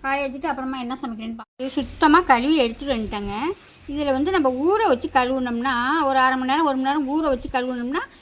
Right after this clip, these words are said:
இதுல ஒவ்வொரு தோல் இருக்கு பாருங்க, அந்த தோலெல்லாம் கம்ப்ளீட்டா போயிடும். இது நம்ம ஊற வைக்காம கழுவி எடுத்துட்டு வந்திருக்கேனா, அதனால ஒண்ணு ரெண்டு தோல் இருக்க தான் செய்யும்.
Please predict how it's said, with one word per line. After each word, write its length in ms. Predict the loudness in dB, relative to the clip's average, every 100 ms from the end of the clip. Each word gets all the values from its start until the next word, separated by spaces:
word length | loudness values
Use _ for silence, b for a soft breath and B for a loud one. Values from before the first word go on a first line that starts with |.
| B B
இதுல 180 | -2 0
ஒவ்வொரு 300 | 0 0 -2
தோல் 280 | 2 4 4
இருக்கு 180 | 0 0
பாருங்க, 240 | 0 0
அந்த 120 | -2 0
தோலெல்லாம் 420 | 0 0 -2 -2
கம்ப்ளீட்டா 420 | -4 -4 -2 -2
போயிடும். 500 | -2 -2 -2 -2 -2 -4 B B B B
இது 160 | -6 -4
நம்ம 180 | -2 -2
ஊற 180 | 0 0
வைக்காம 360 | 0 0 -2 0
கழுவி 240 | 0 0
எடுத்துட்டு 260 | -4 -6 -10
வந்திருக்கேனா, 360 | -8 -6 -2 0
அதனால 420 | 0 -2 -4 -4 -6
ஒண்ணு 320 | -4 -4 -4
ரெண்டு 180 | -4 -6
தோல் 240 | -2 0 -2
இருக்க 340 | -6 -8 -8
தான் 200 | -6 -8 -8
செய்யும். 280 | -6 -6